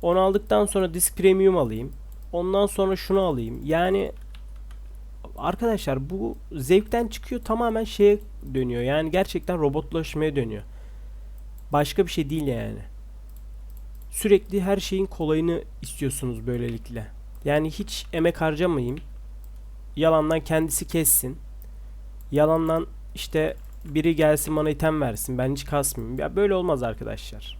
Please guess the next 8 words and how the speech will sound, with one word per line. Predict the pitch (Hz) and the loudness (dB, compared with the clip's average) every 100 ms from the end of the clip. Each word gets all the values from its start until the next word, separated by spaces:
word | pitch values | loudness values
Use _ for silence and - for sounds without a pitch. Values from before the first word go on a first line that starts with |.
| - | -6
Böyle, | 151 143 151 151 - - | -4 -2 -2 -6 -10 -12
e, | 135 135 131 | -6 -6 -2
ben | 143 143 143 | -2 -2 -2
buna | 139 135 | -2 -2
karşıyım | 139 120 - 123 | -2 -4 -6 -6
açıkçası. | 107 - - 107 - 151 - - - - - - - - - - - - - - - - - - - - - - - - - - - - - - - - - - - - - - - | -8 -10 -10 -8 -6 -8 -12 -14 -14 -14 -14 -14 -14 -14 -14 -14 -14 -14 -14 -14 -14 -14 -16 -14 -14 -14 -14 -12 -14 -14 -14 -14 -14 -16 -16 -16 -16 -16 -16 -16 -14 -14 -14 -14 -4
O | 202 185 | 0 0
yüzden | 127 160 175 | 2 0 0